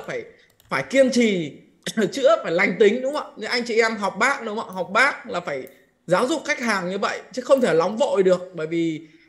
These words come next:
khi mà dùng nhầm hoặc người ta nóng vội, người ta dùng phải những cái corticoid mà dùng trong thời gian dài, lâu dài ạ. Thậm chí có những đơn vị người ta, như cháu được biết ạ, ở ngoài kia có những đơn vị họ sẵn sàng cho, ờ, kim loại nặng ạ,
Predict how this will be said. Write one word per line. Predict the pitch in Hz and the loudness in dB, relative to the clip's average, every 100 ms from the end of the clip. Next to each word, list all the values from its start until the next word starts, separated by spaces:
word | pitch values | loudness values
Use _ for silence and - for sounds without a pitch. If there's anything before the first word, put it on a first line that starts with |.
| _ | _
khi | _ 269 277 | _ -2 0
mà | 247 190 175 - 156 | 0 0 -2 -6 0
dùng | 190 190 185 | 2 2 2
nhầm | 185 175 151 147 | 0 0 -8 -10
hoặc | 185 180 - _ _ - | -8 -8 -14 _ _ -4
người | 175 | -2
ta | 180 | 0
nóng | 208 196 208 | -2 -2 4
vội, | 269 - | 4 4
người | 180 | -2
ta | 208 | -4
dùng | 190 180 156 | -4 -6 -6
phải | 156 87 156 | -8 -8 -10
những | 175 233 | -10 -8
cái | 233 | -6
corticoid | 185 - 208 220 311 349 - | -8 -8 -6 -2 -2 -4 -6
mà | 170 160 | -6 -4
dùng | 160 156 | -4 -6
trong | 185 196 | -6 -4
thời | 170 | -2
gian | 202 196 | -4 -4
dài, | 170 147 | -4 -2
lâu | 175 208 | 0 2
dài | 196 165 143 | 2 0 -2
ạ. | - - _ - | -8 -18 _ -8
Thậm | 175 175 | -6 -4
chí | 190 202 | -2 -2
có | 233 285 | 0 0
những | 277 254 | 2 4
đơn | 254 | 4
vị | 269 - | 2 -2
người | 196 | -6
ta, | 185 220 - - _ _ | -4 -4 -6 -16 _ _
như | 214 269 | -4 -4
cháu | 214 202 | 0 2
được | 262 | 2
biết | 262 381 | 2 -6
ạ, | - - | -8 -14
ở | 160 | -8
ngoài | 175 175 | -4 -2
kia | 240 254 254 | 2 2 2
có | |
những | 240 294 - - | -6 -10 -16 0
đơn | 254 240 | 2 2
vị | 285 - - _ - | 0 -6 -18 _ -10
họ | 185 | -8
sẵn | 196 233 370 | -6 -8 -8
sàng | 381 247 202 175 170 | -4 -2 -2 -6 -4
cho, | 262 254 247 240 - _ | 0 0 -2 -8 -20 _
ờ, | - 170 170 170 170 | -4 2 4 2 0
kim | 269 | -2
loại | 262 190 | -2 -2
nặng | 208 - | -4 -6
ạ, | 196 | -6